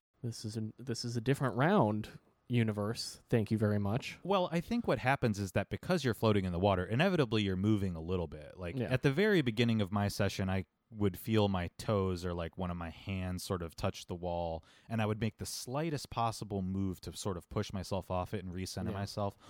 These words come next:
Speaker 2: only 'cause I didn't wanna feel anything, so I
Speaker 1: Yeah.
Speaker 2: didn't wanna touch the wall the whole time or whatever.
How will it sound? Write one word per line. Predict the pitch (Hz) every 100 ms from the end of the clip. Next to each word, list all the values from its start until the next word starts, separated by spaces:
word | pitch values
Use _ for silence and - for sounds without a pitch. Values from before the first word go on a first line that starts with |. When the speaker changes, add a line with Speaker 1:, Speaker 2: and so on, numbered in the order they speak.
| - 220
Speaker 2:
only | 214
'cause | 185 156
I |
didn't | 139 131
wanna | 117 107 90
feel | - 190 123 85
anything, | 78 - 82 85
so | -
I | 104
Speaker 1:
Yeah. |
Speaker 2:
didn't | 110 107
wanna | 92
touch | - - -
the |
wall | 92 95
the | 90
whole | 85 85
time | - 139 117 87
or |
whatever. | 82 82 78 80 78